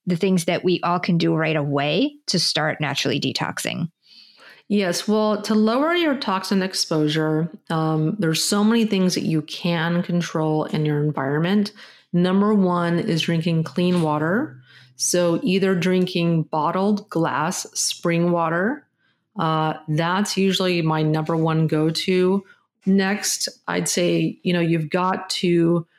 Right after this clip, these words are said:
Speaker 2: rethink your beauty products and makeup and cosmetics and shampoo and,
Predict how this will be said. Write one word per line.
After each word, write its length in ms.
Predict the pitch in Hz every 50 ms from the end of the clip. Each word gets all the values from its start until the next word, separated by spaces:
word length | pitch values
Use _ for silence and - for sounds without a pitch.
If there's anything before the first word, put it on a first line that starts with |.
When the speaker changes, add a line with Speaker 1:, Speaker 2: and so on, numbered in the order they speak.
| _ _ _ -
Speaker 2:
rethink 960 | 165 156 175 190 196 196 196 196 - 170 160 156 165 185 220 240 233 - - -
your 260 | - 165 170 170 165 156
beauty 340 | 143 170 175 170 185 190
products 680 | 185 - - 180 175 170 170 175 170 165 170 - - -
and 340 | - 165 165 160 160 160 160
makeup 580 | 165 165 165 165 - 175 165 165 165 165 -
and 160 | 165 160 156 -
cosmetics 680 | - 160 156 151 151 151 156 156 151 165 165 - - 165
and 120 | 160 156
shampoo 800 | - - - 156 151 156 156 - _ - 175 170 170 165 165 160
and, 160 | 160 156 156